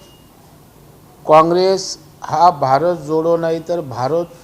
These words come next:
तोडो ना डोक्यावर घेणारा पक्ष झालेला आहे.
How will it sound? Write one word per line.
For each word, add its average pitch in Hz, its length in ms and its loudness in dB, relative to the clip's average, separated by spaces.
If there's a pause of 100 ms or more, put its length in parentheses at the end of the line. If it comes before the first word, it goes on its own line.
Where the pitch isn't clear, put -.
(260)
तोडो 160 340 -2
ना 185 180 -2
डोक्यावर 156 640 0 (1500)
घेणारा 143 460 0
पक्ष - 440 -6 (960)
झालेला 127 520 0
आहे. 160 340 2